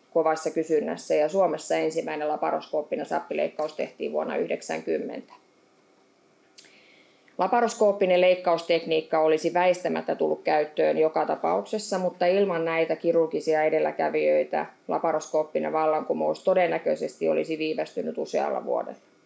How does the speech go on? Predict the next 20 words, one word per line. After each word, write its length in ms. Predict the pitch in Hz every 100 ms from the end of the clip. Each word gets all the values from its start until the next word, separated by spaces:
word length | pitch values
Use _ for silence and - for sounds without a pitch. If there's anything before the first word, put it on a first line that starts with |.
| _ _ _ _ _ -
Anekdoottina 680 | 190 208 202 185 180 170 165
tähän 240 | 165 165
laparoskopiaan 800 | 165 170 160 160 160 165 160 160
on 80 | 156
sanottava, 560 | 170 165 165 151 156 156
että 140 | 160
onneksi 280 | 160 156 160
Saksan 360 | 160 165 156
kirurgiyhdistys 1120 | 147 160 156 151 135 - 147 143 156 147 - -
hieman 300 | 165 156 151
viiveellä 520 | 165 185 170 165 160
ymmärsi 520 | 160 156 151 151 165 160
virheensä 640 | 175 165 165 165 165 147 175 _ _ _ _ -
ja 400 | 156 156 156 151 - _ _ -
myönsi 680 | 165 165 156 160 156 - -
kunniajäsenyyden 1000 | 175 160 156 156 165 - 160 165 165 165
vuonna 240 | 160 156 85
yhdeksänkymmentäkaksi 920 | - - 80 - - - - - -
Erik 200 | - - -
Myelle. 400 | - - -